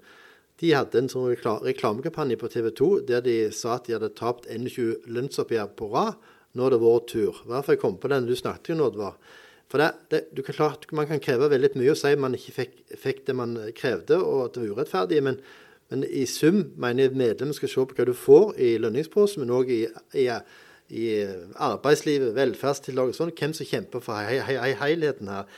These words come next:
Ikke bare det du får i lønningsposten, og ikke bare retorikken. Det må være noen resultater. Og det som skjedde etter at A F hadde den kampanjen,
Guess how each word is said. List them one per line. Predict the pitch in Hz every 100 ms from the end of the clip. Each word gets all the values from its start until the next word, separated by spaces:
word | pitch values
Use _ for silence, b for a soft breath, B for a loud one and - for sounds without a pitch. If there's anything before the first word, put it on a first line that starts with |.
| B -
Ikke | 131 156
bare | 143 120 127
det | 127
du | 123
får | 123 120
i | 107
lønningsposten, | 127 - 120 - 95 B B
og | 131
ikke | - 131
bare | 139 135
retorikken. | - 139 160 - 110 92 B B _
Det | 113
må | 123
være | 123 143 147
noen |
resultater. | 127 - - 139 160 104 92 B B B B
Og | 123
det | 156
som | 160 -
skjedde | 135 - 165
etter | 156 135
at | 117
A | 117 127
F | -
hadde | 110 - 131
den | 131
kampanjen, | 123 147 196 220 101